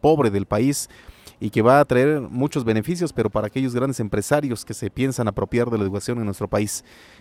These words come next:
Aquí, an-, en, durante el comentario que hacía el compañero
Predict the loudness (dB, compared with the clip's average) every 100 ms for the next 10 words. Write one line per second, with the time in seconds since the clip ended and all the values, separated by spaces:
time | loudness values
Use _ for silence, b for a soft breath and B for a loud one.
0 | -8 -6 -2 0 2 4 4 4 2 2
1 | 2 2 0 0 0 -4 -6 -20 -20 -20
2 | -6 0 2 4 4 2 2 2 2 4
3 | 4 4 2